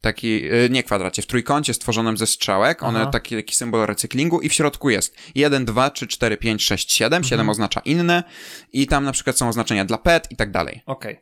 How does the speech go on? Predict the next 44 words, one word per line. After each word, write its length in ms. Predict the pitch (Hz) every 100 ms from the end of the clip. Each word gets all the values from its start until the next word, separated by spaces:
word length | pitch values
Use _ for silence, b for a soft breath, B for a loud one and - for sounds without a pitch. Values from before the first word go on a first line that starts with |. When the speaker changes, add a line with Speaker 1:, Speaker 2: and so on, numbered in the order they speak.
| -
Speaker 1:
I 100 | 151
one 120 | 151
mają 180 | 139 131
symbole, 680 | - 127 120 117 104 98 85
e, 40 |
od 200 | 101 110
jeden 200 | 107 101
do 80 | 95
siedem. 280 | - - -
Siedem 240 | - 110
oznacza 280 | 98 98 -
inne, 380 | - 139 139 113
trójka 380 | - 147 131 101
nie 180 | 101
pamiętam, 600 | 98 92 - - - 120 127
co 100 | -
oznacza. 220 | - - 151
Speaker 2:
Ale 140 | 156
trzy 260 | 147 - 185
i 120 | 156
siedem 180 | 170 165
mamy 160 | 156
się 120 | 151
wystrzegać, 500 | 143 147 - - 110
tak? 140 | - 123
Speaker 1:
Mhm, 240 | 113 139
Speaker 2:
Dobra, 160 | 180 117
Speaker 1:
mhm. 300 | 120 127 160
Speaker 2:
okej. 360 | 127 123 143 175 -
Speaker 1:
Bo 140 | 120
one 220 | 135 151 143
mogą, 380 | 147 180 160
choć 220 | 151 135 -
nie 140 | 120
muszą 260 | 113 - 104
zawierać 380 | 101 98 95
B 140 | 90 -
P 180 | 98 95
A. 100 | - _
Speaker 2:
Okej. 340 | 139 - 123 160 b b b b _ _
Speaker 1:
A 120 | -
teraz 260 | - 175 160
trochę 220 | 165 156
pozytywów. 640 | - 147 123 185 180 170